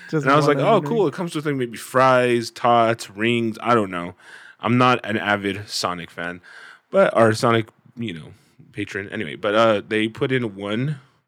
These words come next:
Speaker 1: Just call him
Speaker 2: onion
Speaker 1: Sonic
Speaker 2: ring.
Speaker 1: the Hedgehog.
Speaker 2: I don't know. Uh, <laughs> anyway, um,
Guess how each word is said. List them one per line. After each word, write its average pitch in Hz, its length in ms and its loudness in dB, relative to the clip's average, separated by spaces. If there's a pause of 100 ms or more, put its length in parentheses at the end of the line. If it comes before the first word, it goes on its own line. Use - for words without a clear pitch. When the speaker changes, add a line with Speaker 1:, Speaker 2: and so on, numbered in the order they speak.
(240)
Speaker 1:
Just - 80 -20
call 139 140 -8
him 120 60 -4
Speaker 2:
onion 95 100 -8
Speaker 1:
Sonic 123 280 -4
Speaker 2:
ring. 123 80 -2
Speaker 1:
the 117 60 2
Hedgehog. 123 380 -4 (840)
Speaker 2:
I 101 60 -20
don't 92 180 -20
know. - 500 -20
Uh, 95 300 -4 (520)
<laughs> - 440 -8
anyway, 90 340 -10 (140)
um, 110 400 0